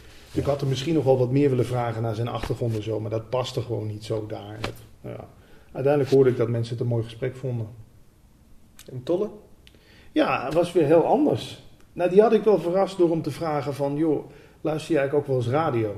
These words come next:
Speaker 1: Dat heeft natuurlijk nog nooit iemand aan Eckhart Tolle gevraagd.
Speaker 2: Nee.
Speaker 1: Toen zei hij: "Ja, ik luister B B C Radio four, de klassieke zender van de B B C." Oh, ik zeg: "En toen kwamen we op het onderwerp muziek."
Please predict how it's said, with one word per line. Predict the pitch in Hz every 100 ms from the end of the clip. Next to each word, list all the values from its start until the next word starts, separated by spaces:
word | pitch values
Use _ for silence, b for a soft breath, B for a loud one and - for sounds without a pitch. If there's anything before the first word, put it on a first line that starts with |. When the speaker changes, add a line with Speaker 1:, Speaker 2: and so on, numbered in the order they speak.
| 107
Speaker 1:
Dat | 127
heeft | 143 135
natuurlijk | 127 131 127
nog | 143
nooit | 170 156
iemand | 123 117
aan | 120
Eckhart | 120 117 113
Tolle | 117 110
gevraagd. | 110 110 107 123
Speaker 2:
Nee. | 90 87 B B B B B
Speaker 1:
Toen | 220
zei | 226 196
hij: | 240
"Ja, | 359 131 151
ik | 190
luister | 190 147 139
B |
B | 131 120
C | 117 120
Radio | 113 107 110 117 131 -
four, | - 147 104 107 -
de | - -
klassieke | 127 - 123
zender | 113 202 190
van | 123 120
de | 151
B |
B | 160 -
C." | -
Oh, | - -
ik |
zeg: | - 151 165
"En | 165 170 B B B -
toen | 196
kwamen | 170 123
we |
op | 120
het | 131
onderwerp | 165 151 160 156
muziek." | 156 208 214 -